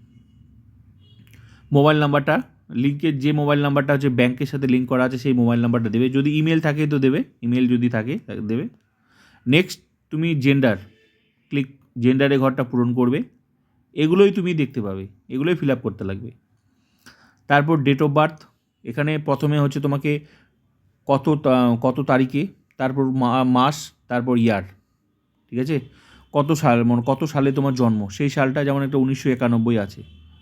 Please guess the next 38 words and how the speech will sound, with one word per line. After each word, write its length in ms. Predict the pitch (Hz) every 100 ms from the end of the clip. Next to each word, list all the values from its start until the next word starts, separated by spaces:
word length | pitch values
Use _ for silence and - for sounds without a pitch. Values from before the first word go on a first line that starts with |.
| _ _
ঠিক 100 | 120
আছে? 160 | 127 127
এখানে 180 | 135
একটা 140 | 131 135
এক্সাম্পল 440 | 117 113 127 131
হিসেবে 220 | 123 139
উনিশশো 280 | 135 123 120
একানব্বই। 460 | 104 98 95 95 95 - _ _ _ _ _
তো 100 | -
তার 220 | 127 139 139
আগে 200 | 139 139
কত, 200 | 139 120
আহ, 800 | 170 285 _ _ _ - 113 113 110
ক-, 260 | 120 117 120
ক-, 120 | 123
কত 200 | 123 123
মাস 260 | 131 123 147
সেটা 380 | - - 120 127
তুমি 220 | 127 123
দেবে। 240 | 117 143 - _ _ _
এটা 160 | 143 143
ফিল 200 | - 143
আপ 100 | 143
করবে, 280 | 147 139 170
ফিল 200 | - 131
আপ 80 | 131
করার 220 | 127 127 123
পর 220 | 135 208 - _ _ _ _ _ _ _ _ _ _ _ _ _ _ _ _ _ _
অটোমেটিক 440 | 139 127 143 143 147
তোমার 200 | 131 127
এখানে 260 | 131 151 247 _ - _ - 110
বছরটা 400 | 117 127 120 120
কিন্তু 200 | 113 123
চলে 240 | 120 107
আসবে, 240 | 98 98 92
কত 180 | 117 127
বছর 260 | 110 113
হলো। 240 | 107 98